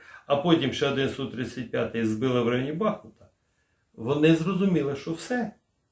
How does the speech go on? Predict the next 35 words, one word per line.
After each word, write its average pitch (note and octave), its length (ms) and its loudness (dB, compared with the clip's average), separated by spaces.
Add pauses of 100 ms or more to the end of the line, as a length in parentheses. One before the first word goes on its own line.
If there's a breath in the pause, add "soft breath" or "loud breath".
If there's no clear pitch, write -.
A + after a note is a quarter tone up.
(320)
наша B2+ 320 -2
П B2+ 160 -10
П - 140 -8
О C3+ 260 0
не B2+ 200 0
дає C#3 480 0
їм G2+ 180 -2
наблизитись. A2+ 600 -2
А D#3 60 -2
їм A3+ 180 4
треба F#3+ 240 0
наблизитись D3 560 0
до B2 120 -2
лінії C#3 240 -4
фронту E3+ 340 -4
десь C3 240 -8
на A#2+ 80 -6
сорок C#3 340 -8
кілометрів, A2 560 -4 (400 soft breath)
щоб A2 320 2 (260)
ці - 120 -6
бомби A2 340 2
скинути. F2+ 440 -10 (380 soft breath)
А - 100 0
ми A3 140 10
їх E3 120 6
збиваємо C3+ 420 2
набагато A2 500 0
далі. F2 300 -8 (160)
Тому G#3+ 240 6
вони E3+ 240 2
перепинили C3+ 560 -2
використовувати G#2+ 720 -6
ці G#2 160 -14
бомби. G#2+ 260 -16